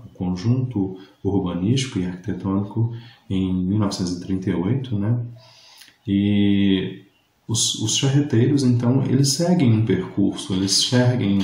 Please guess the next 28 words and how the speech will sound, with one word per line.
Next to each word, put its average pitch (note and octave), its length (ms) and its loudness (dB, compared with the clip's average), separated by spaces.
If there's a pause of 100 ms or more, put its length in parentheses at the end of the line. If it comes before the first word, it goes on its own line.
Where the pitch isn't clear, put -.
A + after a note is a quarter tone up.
um G#2+ 160 2
roteiro G#2+ 760 2 (520)
que E3 120 2
é E3 80 6
determinado C#3 760 4
até E3+ 480 0 (720)
pela D3+ 280 6
facilidade, B2 960 2
né, A2 200 4 (100)
pela A#2 260 4
possibilidade A2 1120 2
de A#2+ 80 -6
tráfego C#3 680 2 (340)
dos B2 240 0
cavalos B2+ 800 2
nessas A#2+ 380 2
ruas, F2+ 460 -6
né? G#2+ 280 -4 (380)
Então, G#2 580 0
o G2 40 0
roteiro G2 440 0
turístico, F2+ 720 -4
ele F2+ 160 -4
sai F#2 360 0
do E2+ 80 -2
Largo E2 280 -6
das A#2+ 180 0
Forras, E3 680 0